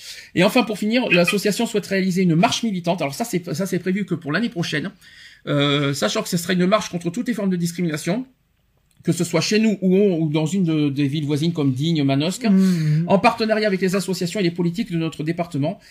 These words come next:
Speaker 1: Et nous souhaitons en même temps monter un forum des associations, avec toutes les associations de la région paca luttant contre les discriminations.
Speaker 2: Ouais.
Speaker 1: Voilà, ça, ça fait partie de notre objectif Art vingt-deux. Est-ce que là-dessus, pour l'instant, vous êtes d'accord ?
Speaker 2: Oui.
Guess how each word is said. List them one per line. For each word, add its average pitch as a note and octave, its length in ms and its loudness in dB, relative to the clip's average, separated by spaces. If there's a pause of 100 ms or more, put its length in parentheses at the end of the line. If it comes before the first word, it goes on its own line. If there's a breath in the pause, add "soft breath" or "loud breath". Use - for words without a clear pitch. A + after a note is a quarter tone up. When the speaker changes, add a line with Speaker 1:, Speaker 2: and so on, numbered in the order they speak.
(240 loud breath)
Speaker 1:
Et D#3+ 120 4
nous G3+ 80 2
souhaitons G#3 380 -2
en E3 100 0
même D3+ 160 -2
temps F3 180 -4
monter D3+ 340 -4
un C#3 100 -4
forum F3 500 2
des D3 160 -6
associations, C#3+ 520 -8 (540)
avec C3+ 180 -2
toutes A#3 140 -8
les G#3+ 140 -2
associations E3+ 440 -4
de D#3 40 0
la C3+ 80 2
région E3 200 -2
paca F3 360 -2
luttant D#3 260 -6
contre C3+ 220 -10
les C#3+ 80 -2
discriminations. D3+ 560 -8 (880)
Speaker 2:
Ouais. C3 160 -2 (640 loud breath)
Speaker 1:
Voilà, E3+ 160 4
ça, B3+ 120 4
ça B3 160 2
fait A3 160 -2
partie A3+ 240 2
de A3+ 40 4
notre G#3 140 0
objectif G3+ 420 2
Art G#3 160 2
vingt-deux. F#3 280 4
Est-ce D3+ 120 -2
que - 60 0
là-dessus, A#3 300 0
pour G#3+ 140 -6
l'instant, G#3+ 200 0
vous G#3+ 100 0
êtes G3+ 60 0
d'accord ? E3 420 -2 (200)
Speaker 2:
Oui. C#4 280 0